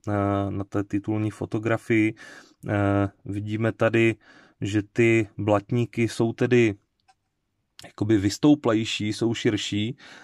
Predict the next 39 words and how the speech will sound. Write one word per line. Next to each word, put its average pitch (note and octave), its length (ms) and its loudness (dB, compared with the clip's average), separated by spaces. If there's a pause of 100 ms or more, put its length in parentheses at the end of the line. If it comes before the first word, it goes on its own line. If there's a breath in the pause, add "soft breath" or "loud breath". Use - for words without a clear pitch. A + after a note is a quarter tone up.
(120)
ale G#2+ 200 2
přijde A#2+ 260 -2
mi, B2 120 2
že A#2+ 100 0
nejsou A#2+ 260 0
tak A#2 180 -4
široké A#2 440 -2
jako G#2 220 -2
právě G#2+ 340 -2
na G#2+ 100 -2
tom A2+ 160 -6
modelu, G2+ 400 -2
jo. E2+ 120 -6
Tady G2+ 220 -4
se - 140 -8
to A2 140 -4
trošičku - 520 -6
liší. A#2+ 540 0 (920 loud breath)
A G#2+ 400 2
když G2+ 220 -2
jdeme A#2+ 240 0
potom A#2 420 0
dál, A2 320 2
jo, A2 100 2
je G#2 80 2
tady A2 280 0
jedno, G#2 420 0 (100)
jedno A2 640 0
zrcátko, A2+ 760 -2
tak G#2 200 -6
jak G#2 160 -6
to G2 100 -10
tehdy G#2 300 0
v - 60 -8
té A2+ 160 0
době G#2 260 2
bylo G#2+ 300 0 (420 loud breath)
běžné. A#2+ 640 2 (640 loud breath)
A G#2+ 80 0